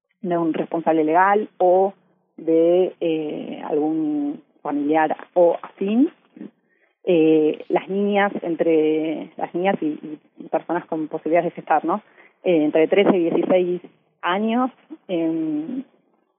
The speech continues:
se las presume capaces de tomar una decisión, eh, sin perjuicio de que si se trata de una práctica invasiva requieren de un apoyo o de un, eh, acompañamiento por parte de un adulto, también en los mismos términos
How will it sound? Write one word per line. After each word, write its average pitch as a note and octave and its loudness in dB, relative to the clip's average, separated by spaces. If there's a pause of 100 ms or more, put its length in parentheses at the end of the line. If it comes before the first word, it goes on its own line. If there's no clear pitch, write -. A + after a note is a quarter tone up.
(340)
se - 2
las G3+ 0
presume G3+ 0
capaces F#3+ 2
de F#3 -2
tomar E3 0
una F3 -2
decisión, B3+ 0 (520)
eh, D#3+ 4
sin G3 0
perjuicio G3 2
de F#3+ 4
que G3+ 2
si F#3+ -2
se F#3 0
trata F3+ 2
de F#3 2
una F3 0
práctica F3+ 0
invasiva G3 2
requieren E3+ 0
de E3+ 2
un E3 -6
apoyo E3+ 2
o D#3+ 0
de D#3+ -4
un, D#3+ -4 (520)
eh, D#3 -4 (260)
acompañamiento E3 0
por D#3+ 0
parte F3 2
de D#3 0
un D#3+ -2
adulto, B3 2
también F3 2
en D#3+ -4
los D#3 -10
mismos F3 -10
términos D#3+ -4